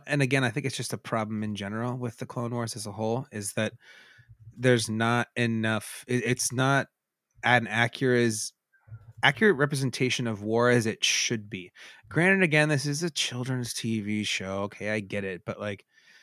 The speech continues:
y-, y-, more th-, it's, it's, uh, so it's basically, and again, it's Disney,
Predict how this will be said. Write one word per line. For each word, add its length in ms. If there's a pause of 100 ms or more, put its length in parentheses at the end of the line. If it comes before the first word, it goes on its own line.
(220)
y-, 200
y-, 240 (160)
more 760
th-, 140 (260)
it's, 280
it's, 260
uh, 260
so 220
it's 100
basically, 640
and 140
again, 180
it's 120
Disney, 440